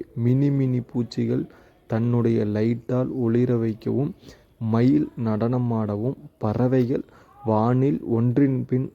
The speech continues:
ஒன்றாக சந்தோஷமாக பறக்கும் காட்சியை உருவாக்கியது. இதை பார்த்த மனிதர்கள் கண்ணீர் துளியுடன், "நாம் இந்த காட்டை அழித்தால் இந்த விலங்குகளின் இருப்பிடம் அழிந்துவிடும். அதனால் நாம்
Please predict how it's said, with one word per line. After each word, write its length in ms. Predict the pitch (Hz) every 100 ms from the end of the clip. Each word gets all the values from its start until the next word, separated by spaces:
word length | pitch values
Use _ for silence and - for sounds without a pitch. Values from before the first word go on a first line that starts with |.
| -
ஒன்றாக 540 | 117 113 117 120 113 120 175 -
சந்தோஷமாக 880 | - 104 117 127 127 117 113 113 127 -
பறக்கும் 480 | 104 107 110 131 120
காட்சியை 500 | 117 107 - 123 123
உருவாக்கியது. 840 | 107 113 117 110 - 110 104 101 - _ - _ _ - _ 127
இதை 240 | 120 131
பார்த்த 460 | 123 113 123 - 135
மனிதர்கள் 760 | 117 110 117 117 117 113 127 160 _ _ - _ _ -
கண்ணீர் 520 | 113 120 135 139 -
துளியுடன், 560 | 123 120 120 113 123 131 -
"நாம் 300 | 113 113 117 113
இந்த 380 | 113 117 120 113
காட்டை 480 | - 113 117 139 127
அழித்தால் 460 | 110 110 123 135 -
இந்த 220 | 123 113 107
விலங்குகளின் 720 | 107 117 127 127 120 117 113 110
இருப்பிடம் 500 | 113 123 123 127 156
அழிந்துவிடும். 680 | 123 104 117 127 117 110 98 - - - _ _ -
அதனால் 400 | 104 107 117 143
நாம் 320 | 117 107 120